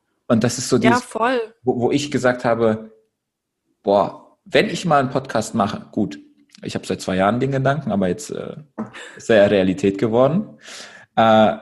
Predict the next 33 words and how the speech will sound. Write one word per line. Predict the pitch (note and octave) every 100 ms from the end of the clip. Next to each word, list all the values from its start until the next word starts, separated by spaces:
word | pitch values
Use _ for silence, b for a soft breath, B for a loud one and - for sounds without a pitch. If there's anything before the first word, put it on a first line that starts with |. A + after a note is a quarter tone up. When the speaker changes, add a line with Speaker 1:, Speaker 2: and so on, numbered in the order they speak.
| -
Speaker 1:
dann | A2 A#2 C3+
will | C3
ich | -
sie | A#2+ A2+
definitiv | F#2+ - G#2 G2+ - A2+ A#2
im | - A#2+
Interview | - - F#2 F2+ -
haben. | - - - _ _ _ -
Wie | G#2 G#2+ D#3+ A3 D3
Speaker 2:
Ja. | - A#2 - _ b b b b
Speaker 1:
schaff | - - - D3+ E3 - - - _ _
ich | - C3+ D3+
es, | D3
so | G#2 A#2+ B2+
authentisch | D3 D3 A#2 C3+ C3+ -
rüberzukommen? | A2 A2 A#2+ - - A#2 B2+ D#3 - B B
Und | B2 A#2+
auch | -
dieses, | B2+ A#2 G#2+ - - _ _ _ _ _ _ _ _ _ _ _ _ _ _ _ -
„Es | -
ist | - -
mir | C#3 C3+
scheißegal, | C3+ - - - - - F3 D3+ C#3+ G#2 A2
ich | -
geb | - -
einen | C#3
Fick | C#3 - - -
drauf, | - C#3+ -
was | C3
andere | C3+ B2+
von | B2 A#2+
mir | A#2+
denken.“ | A2 G#2+ G2+ - -